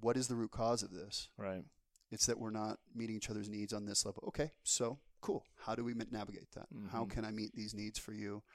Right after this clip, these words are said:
Speaker 1: Or, you know, like, a relationship's a great example. You're not each other's everything. That's not healthy.
Speaker 2: Right.
Speaker 1: So you may need some time out with the boys to, you know, hit the punching
Speaker 2: Mm-hmm.
Speaker 1: bag or
Speaker 2: Mm-hmm.
Speaker 1: get some sweat out or whatever. And that, like, you know, male aggression piece,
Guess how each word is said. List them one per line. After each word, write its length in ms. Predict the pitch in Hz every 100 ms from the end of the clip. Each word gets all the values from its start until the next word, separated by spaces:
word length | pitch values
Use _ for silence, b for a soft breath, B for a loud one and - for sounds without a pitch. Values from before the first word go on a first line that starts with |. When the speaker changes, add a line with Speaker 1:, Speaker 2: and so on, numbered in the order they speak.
| b b -
Speaker 1:
Or, 420 | 113 110 104 107 - -
you 100 | 131
know, 140 | 131 -
like, 140 | 123
a 40 | 117
relationship's 480 | 113 110 110 -
a 40 | -
great 140 | 104
example. 500 | 101 110 107 98 101 B B B B B -
You're 160 | 123 139
not 220 | 135 151
each 160 | - 127
other's 180 | 107 104
everything. 440 | 113 110 110 104
That's 180 | 101 -
not 120 | 101
healthy. 360 | 104 117 - 117 -
Speaker 2:
Right. 220 | 101 95 - - b b b b -
Speaker 1:
So 160 | -
you 160 | 120 127
may 180 | 135 127
need 240 | 117 113
some 140 | - 120
time 240 | 117 117
out 100 | 120
with 80 | -
the 80 | 123
boys 460 | 151 139 - - - _ _ -
to, 340 | 110 104 104 113
you 80 |
know, 240 | 104 101 110 113
hit 160 | 120
the 60 | -
punching 300 | 139 131 113
Speaker 2:
Mm-hmm. 40 | 104 101
Speaker 1:
bag 100 | 101
or 120 | 104 104
Speaker 2:
Mm-hmm. 160 | 104
Speaker 1:
get 160 | 98 113
some 80 | 127
sweat 280 | - 131 127
out 160 | 117
or 100 | 113
whatever. 280 | 110 110 110
And 180 | 113 120
that, 280 | 117 120 123 - -
like, 240 | 110 - -
you 120 | 113
know, 80 | 104
male 280 | 107 117 110
aggression 440 | 117 131 - 117
piece, 480 | - 113 117 -